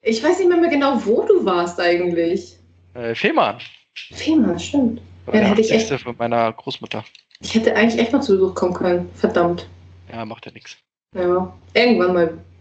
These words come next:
Speaker 1: Irgendwann
Speaker 2: Ey,
Speaker 1: sehen wir uns noch.
Speaker 2: Fehmarn, das wäre ein Platz, da könnte ich ein Haus kaufen und leben. Das finde ich mega.
Speaker 1: Das ist schön da, ne?
Speaker 2: Ja, richtig schön.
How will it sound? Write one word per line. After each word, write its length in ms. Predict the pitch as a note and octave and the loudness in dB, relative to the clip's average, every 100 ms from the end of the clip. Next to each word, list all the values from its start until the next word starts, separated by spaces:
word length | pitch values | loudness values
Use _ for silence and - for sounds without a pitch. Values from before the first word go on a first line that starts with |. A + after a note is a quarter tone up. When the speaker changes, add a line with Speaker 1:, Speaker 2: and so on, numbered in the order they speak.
| - _ _ - | -20 _ _ 0
Speaker 1:
Irgendwann 440 | A3 A3 F#3 F#3+ | 2 4 2 2
Speaker 2:
Ey, 60 | F#3+ | 2
Speaker 1:
sehen 180 | F#3 | 0
wir 60 | F3+ | -2
uns 120 | F3 | -2
noch. 80 | F3 | 0
Speaker 2:
Fehmarn, 400 | F3 F#3 F3+ E3 | 2 2 0 -4
das 180 | D3+ - | -8 -2
wäre 120 | D3+ | -2
ein 60 | C#3+ | -2
Platz, 240 | - D3+ | -4 -4
da 80 | - | -4
könnte 260 | - C#3+ C3+ | -4 -4 -4
ich 80 | C3 | -6
ein 120 | B2 | -2
Haus 180 | C3 - | -2 0
kaufen 320 | B2+ B2 B2 | -2 -2 -8
und 100 | A2 | -6
leben. 300 | G#2+ A2+ A2 _ | -4 -4 -8 _
Das 120 | - | -14
finde 220 | - B2+ | -10 -10
ich 60 | A2 | -8
mega. 200 | A2 A2+ - - - - - - - _ _ _ _ _ _ _ - | -8 -8 -12 -20 -20 -20 -18 -18 -18 _ _ _ _ _ _ _ 0
Speaker 1:
Das 120 | G#3 | 0
ist 60 | |
schön 200 | - D4 | 2 4
da, 140 | A3 E3+ | 4 4
ne? 240 | A3+ - - - - - | 2 -2 -12 -20 -20 -20
Speaker 2:
Ja, 340 | A#2 A2 D3 - _ _ _ _ _ _ _ | -14 -12 -12 -16 _ _ _ _ _ _ _
richtig 240 | - - | -18 -8
schön. 280 | - - A2+ | -8 -8 -14